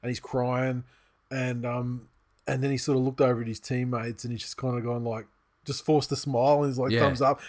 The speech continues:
Speaker 1: and he starts doing the thumbs up to people, and, like, you know, "No,
Speaker 2: Yeah.
Speaker 1: it's all good," and everything,
Speaker 2: Yeah,
Speaker 1: as
Speaker 2: yeah.
Speaker 1: he was getting carted off.
Speaker 2: Yeah, it, it's fucking cruel, and
Speaker 1: Yep.
Speaker 2: especially for such a unique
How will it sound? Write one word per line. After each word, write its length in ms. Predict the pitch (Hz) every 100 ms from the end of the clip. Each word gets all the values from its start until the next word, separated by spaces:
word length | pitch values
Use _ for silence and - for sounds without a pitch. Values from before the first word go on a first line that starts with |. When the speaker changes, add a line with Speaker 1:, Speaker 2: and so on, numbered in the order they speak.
| -
Speaker 1:
and 80 | 151
he 60 |
starts 240 | 139 139 127
doing 160 | 135
the 80 | 123
thumbs 260 | - 127 123
up 140 | 120
to 60 | -
people, 260 | 135 123 131
and, 100 | 123
like, 160 | 127
you 40 | 131
know, 120 | 123
"No, 80 | -
Speaker 2:
Yeah. 80 | -
Speaker 1:
it's 100 | 139
all 80 |
good," 200 | 127 131
and 80 | 131
everything, 240 | 131 135 127
Speaker 2:
Yeah, 120 | 92
Speaker 1:
as 120 | 87 107
Speaker 2:
yeah. 60 | 131
Speaker 1:
he 40 |
was 80 | 123
getting 160 | 131
carted 300 | 120 131 117
off. 160 | 127 170
Speaker 2:
Yeah, 160 | 85 71 _
it, 140 | 92 95 _ _ _ _ _ _ _ _ _ _ _
it's 160 | 113 -
fucking 340 | 156 - 110
cruel, 300 | - 80 65
and 140 | 104 117 -
Speaker 1:
Yep. 20 |
Speaker 2:
especially 580 | 123 110 139 - 170 151
for 380 | - - 120 - -
such 480 | - 98 71 - -
a 120 | - 82 80
unique 840 | 92 92 92 95 95 95 - -